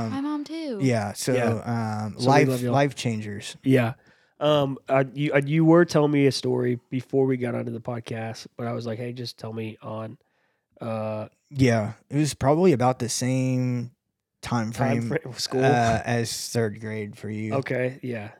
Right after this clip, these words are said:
Speaker 1: Um, it was in that era, and, um, this was before, um, Xbox and all of that was even really a thing.
Speaker 3: Yeah.
Speaker 1: Like, this was a long time ago. <laughs> It was computer games.
Speaker 3: Oh, yeah.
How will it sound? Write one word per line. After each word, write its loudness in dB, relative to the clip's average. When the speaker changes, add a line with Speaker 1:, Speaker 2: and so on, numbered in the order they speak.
Speaker 1:
Um, -2
it -8
was -4
in -2
that -2
era, 0
and, -2
um, 2
this 6
was 2
before, -2
um, -14
Xbox 2
and -4
all 6
of 0
that -2
was -4
even 0
really 0
a -14
thing. -10
Speaker 3:
Yeah. -8
Speaker 1:
Like, -14
this -2
was -4
a -12
long -4
time -8
ago. -4
<laughs> -20
It 0
was 0
computer -4
games. -16
Speaker 3:
Oh, -4
yeah. -6